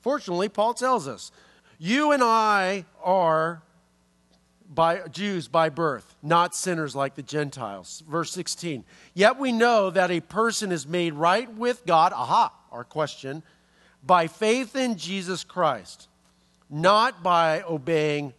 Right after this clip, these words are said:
the law. And we have believed in Jesus Christ so that we might be made right with God because of our faith in Christ, not because we have obeyed the law." Check this next part out.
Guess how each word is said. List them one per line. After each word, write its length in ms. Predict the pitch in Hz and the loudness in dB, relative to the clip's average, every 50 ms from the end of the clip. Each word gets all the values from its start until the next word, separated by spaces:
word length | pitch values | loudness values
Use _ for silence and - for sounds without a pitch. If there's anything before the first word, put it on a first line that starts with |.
| _ _ | _ _
the 80 | 131 147 | -6 -6
law. 440 | 139 143 143 139 127 104 87 80 _ _ _ _ _ _ _ _ _ _ _ _ _ _ _ _ _ _ _ _ _ _ _ _ _ _ | -2 0 0 0 0 -2 -6 -10 _ _ _ _ _ _ _ _ _ _ _ _ _ _ _ _ _ _ _ _ _ _ _ _ _ _
And 260 | - 185 180 170 165 | 0 0 0 0 -2
we 260 | 170 214 240 262 269 | -2 -2 -2 0 0
have 240 | 254 247 240 202 160 | 2 2 2 0 0
believed 500 | 180 185 170 175 196 220 240 240 196 233 | -4 -4 -2 -2 -2 -2 -4 -6 -6 -6
in 100 | 240 220 | -6 -6
Jesus 440 | 180 170 190 214 208 175 180 170 - | -6 -6 -8 -8 -8 -8 -8 -10 -12
Christ 440 | - - - 208 190 180 170 151 - | -10 -2 2 2 4 2 2 -2 -6
so 180 | - 190 185 170 | -6 -6 -2 0
that 300 | 175 175 180 180 175 156 | 0 0 0 -2 -10 -10
we 420 | 165 208 226 226 214 190 196 233 - 180 180 185 | -8 -6 -4 -4 -4 -4 -6 -8 -10 -16 -16 -6
might 440 | 175 156 175 196 220 254 254 185 165 | 0 2 2 2 2 0 -6 -8 -8
be 100 | 202 196 | -8 -6
made 300 | 190 180 180 180 170 156 | -4 -2 -2 -2 -2 -2
right 420 | 143 156 170 175 175 165 156 139 | 0 2 2 4 4 2 0 -4
with 220 | 143 147 147 120 117 | -8 -10 -10 -8 0
God 500 | 139 156 160 156 143 131 120 113 104 - | 2 2 4 4 2 0 -2 -4 -6 -10
because 480 | 147 143 - - - 220 226 233 202 | -12 -12 -10 -8 0 0 2 2 0
of 100 | 180 170 | -2 -4
our 120 | 151 143 135 | -2 -2 -4
faith 360 | - _ - 147 139 131 _ | -4 _ -8 -8 -8 -8 _
in 100 | 135 120 | -14 -14
Christ, 440 | - - 139 131 113 107 - - - _ _ _ _ _ _ _ _ | -8 -4 -4 -4 -4 -4 -10 -16 -20 _ _ _ _ _ _ _ _
not 440 | - 156 160 175 214 247 262 269 220 | -6 2 4 4 4 4 2 0 -2
because 400 | 262 214 - 226 214 208 185 160 | -8 -8 -2 0 0 0 0 -4
we 160 | 175 190 190 | -6 -2 -2
have 160 | 190 180 156 | -2 0 0
obeyed 460 | 185 180 165 131 156 175 175 175 165 143 | -2 -4 -2 -2 -2 0 0 0 0 0
the 100 | 160 160 | -2 0
law." 500 | 156 165 165 160 139 120 107 107 110 - _ _ _ _ _ _ _ _ _ _ _ _ _ _ _ _ _ _ _ | 2 4 4 4 4 2 0 -4 -6 -10 _ _ _ _ _ _ _ _ _ _ _ _ _ _ _ _ _ _ _
Check 200 | - 180 170 139 | -4 -4 -4 -4
this 180 | 156 143 - | -4 -10 -6
next 240 | 143 156 147 - - | -4 -4 -4 -4 -6
part 200 | _ 147 139 139 | _ -4 -2 -2
out. 200 | 139 120 113 - | -2 -2 -4 -8